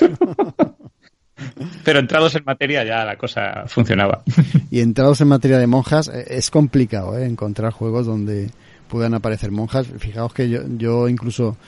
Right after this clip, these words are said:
Speaker 2: eh, estaba pensando cuando preparábamos el programa en, en Bayonetta, pero, coño, no, no son monjas, son brujas. <laughs>
Speaker 1: Claro.
Speaker 2: Bueno, no, no hemos tenido, no hemos tenido mala opción, hemos traído dos.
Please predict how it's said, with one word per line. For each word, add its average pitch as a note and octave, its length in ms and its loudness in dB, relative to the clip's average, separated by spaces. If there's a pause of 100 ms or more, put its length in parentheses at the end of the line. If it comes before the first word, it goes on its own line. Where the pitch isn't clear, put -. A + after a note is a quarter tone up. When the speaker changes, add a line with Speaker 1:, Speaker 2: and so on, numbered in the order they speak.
(340)
Speaker 2:
eh, A#2 400 -6
estaba B2+ 240 0
pensando B2 580 2
cuando A#2 360 0
preparábamos A2+ 680 -4
el A#2 80 -4
programa A#2 640 -2
en, A2 680 -6 (520)
en A#2+ 120 0
Bayonetta, A2+ 560 -2 (220)
pero, G#2+ 300 -6 (300)
coño, A#2+ 240 -4
no, A2+ 160 -6
no A#2+ 180 -6
son B2+ 140 0
monjas, B2+ 280 2
son C3 120 2
brujas. C3+ 480 2 (440)
<laughs> C3 100 -8 (920)
Speaker 1:
Claro. A2+ 340 -2 (520)
Speaker 2:
Bueno, C#3 260 6
no, C3 140 4
no C3+ 140 4
hemos E3 180 4
tenido, G#2+ 760 2 (320)
no G#2+ 100 -8
hemos A#2+ 180 -4
tenido A#2+ 320 2
mala G#2+ 260 0
opción, B2+ 320 0
hemos G#2 240 0
traído A2 300 -2
dos. C3 340 -6